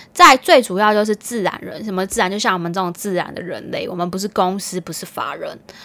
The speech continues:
有些说特定地区第二户的贷款，一般来讲就是说修正前是没有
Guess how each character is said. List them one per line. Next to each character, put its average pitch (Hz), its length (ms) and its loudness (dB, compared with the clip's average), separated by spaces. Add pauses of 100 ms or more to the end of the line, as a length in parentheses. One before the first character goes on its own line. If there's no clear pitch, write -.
(640)
有 208 140 4
些 233 160 2
说 226 220 4
特 254 240 4
定 214 240 -4
地 196 240 -6
区 185 300 -4
第 208 240 0
二 185 140 2
户 185 340 -2
的 165 160 -6
贷 - 340 0
款， - 220 -10 (180)
一 302 100 0
般 277 260 6
来 220 140 4
讲 190 160 0
就 185 80 -2
是 208 60 -2
说 208 220 0
修 226 180 -2
正 226 160 0
前 180 160 -6
是 202 80 -8
没 196 120 -4
有 151 100 -2